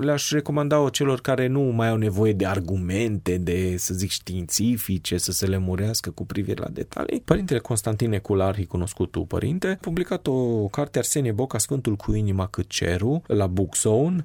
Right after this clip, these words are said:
o carte mult mai subțire din punct de vedere al, uh, volumului, are două sute treizeci de pagini și care este un fel de, de lucrare care ne ajută și din punct de vedere spiritual. Adică nu citim doar de dragul cercetării,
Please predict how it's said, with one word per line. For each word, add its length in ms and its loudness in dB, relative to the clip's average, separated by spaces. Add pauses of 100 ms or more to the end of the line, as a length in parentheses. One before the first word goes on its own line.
o 100 2
carte 300 0
mult 300 2
mai 360 2
subțire 580 2
din 120 0
punct 200 -2
de 60 0
vedere 200 2
al, 280 2
uh, 400 -2
volumului, 800 2
are 140 2
două 200 2
sute 160 -4
treizeci 360 0
de 120 -4
pagini 340 -4
și 140 -4
care 240 -2
este 180 -4
un 60 0
fel 160 -2
de, 260 -2
de 140 2
lucrare 420 0
care 240 -2
ne 140 0
ajută 440 0
și 180 -2
din 140 0
punct 260 -2
de 60 -2
vedere 320 -2
spiritual. 600 -6
Adică 280 -4
nu 140 0
citim 440 -6
doar 180 0
de 160 -6
dragul 640 -4
cercetării, 880 0